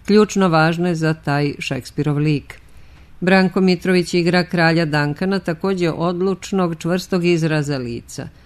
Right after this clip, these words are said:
Svi likovi ispoljavaju ledenost, a nežnije emocije se ne pokazuju. To shvatamo kao izraz ideje da u krvoločnoj borbi za moć nema mesta suptilnosti.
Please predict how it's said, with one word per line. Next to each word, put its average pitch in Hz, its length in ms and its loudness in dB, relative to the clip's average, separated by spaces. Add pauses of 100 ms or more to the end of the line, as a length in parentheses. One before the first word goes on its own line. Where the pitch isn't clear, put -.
(140)
Svi 220 220 -2
likovi 180 440 2
ispoljavaju 160 680 2
ledenost, 151 760 -4
a 139 180 -6
nežnije 180 480 0
emocije 180 460 -2
se 160 360 -2
ne 165 180 0
pokazuju. 135 680 -6 (640)
To 220 160 -4
shvatamo 196 600 -2
kao 180 280 -2
izraz 165 500 0
ideje 160 520 0
da 156 220 -2
u 147 100 -2
krvoločnoj 165 800 -2
borbi 175 380 0
za 185 160 -2
moć 185 340 -4
nema 175 340 0
mesta 160 400 -2
suptilnosti. 160 920 -2